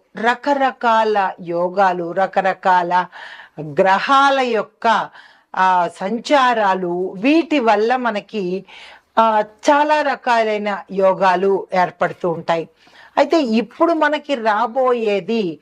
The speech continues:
ఇప్పుడు జరుగుతున్నది అంటే ఏప్రిల్ పద్నాలుగు నుంచి ఏప్రిల్ ఇరవై మూడు వరకు ఈ కొద్ది రోజుల సమయంలో ఒక ప్రత్యేకమైన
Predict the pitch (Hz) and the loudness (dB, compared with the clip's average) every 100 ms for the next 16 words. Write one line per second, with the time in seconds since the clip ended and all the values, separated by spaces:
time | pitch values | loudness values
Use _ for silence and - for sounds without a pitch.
0 | - _ - 226 202 254 254 175 143 196 | -20 _ -4 -4 -2 0 0 -2 0 2
1 | 208 262 - 262 214 196 180 226 185 185 | 2 -2 -2 -2 0 -2 -2 -2 -2 -2
2 | 208 208 - - - _ - 220 277 240 | -4 -6 -18 -20 -20 _ -2 0 0 0
3 | - 196 185 196 196 185 175 220 233 240 | 0 0 2 -2 0 -2 -2 0 0 0
4 | 254 262 240 285 311 311 - - _ _ | -4 -6 -6 -4 -4 -6 -18 -20 _ _
5 | - 247 302 - 320 277 - 233 262 311 | 2 2 2 -2 -4 -2 0 0 2 0
6 | 247 208 254 302 269 202 - 202 170 - | -2 -2 0 2 0 0 -2 -4 -4 -4
7 | 226 294 320 - 240 170 214 214 208 196 | 0 0 0 2 0 0 -2 0 0 0
8 | 196 185 170 160 170 175 170 220 254 - | -4 -2 -4 -6 -6 -4 0 2 2 -2
9 | - - - - 233 226 226 - 226 240 | -12 -20 -16 -2 -2 0 -4 -2 -2 -2
10 | 240 - 339 320 - 226 208 185 214 214 | -4 0 0 0 -2 -2 -2 -2 0 -2